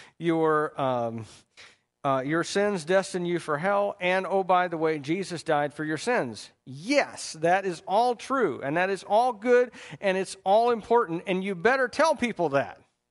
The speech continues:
But you better also tell them when you share the gospel with them. And notice I did not say if, I said when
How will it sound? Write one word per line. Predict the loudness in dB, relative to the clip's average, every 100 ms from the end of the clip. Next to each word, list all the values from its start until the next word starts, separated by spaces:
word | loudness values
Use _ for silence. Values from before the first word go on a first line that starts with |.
| _ _ _ -20 2
But | 4 4
you | 4
better | 4 4 2
also | 4 6 6 4 4 4
tell | 2 2 2 4
them | 2 2
when | 0 0 0
you | -2
share | 0 0 0
the |
gospel | 0 0 0 -2
with | -2
them. | 0 -2
And | 0
notice | 0 0 -2
I | -4
did | -2
not | -2 -2
say | -2 -2
if, | 0 0 0
I |
said | -4 -4 -4
when | -4 0 2 2 2 -4